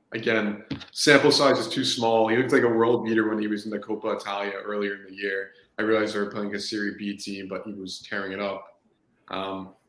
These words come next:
I'll take him. Hopefully Juventus can work something out.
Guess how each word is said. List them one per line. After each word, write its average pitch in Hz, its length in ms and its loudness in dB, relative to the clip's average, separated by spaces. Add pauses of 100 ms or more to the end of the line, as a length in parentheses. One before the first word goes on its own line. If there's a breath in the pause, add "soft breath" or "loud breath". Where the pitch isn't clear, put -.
(280)
I'll 127 160 6
take 113 220 6
him. 117 240 -2
Hopefully 113 260 0
Juventus 107 400 -2
can 107 100 -2
work 104 160 0
something 101 280 -6
out. 101 260 -2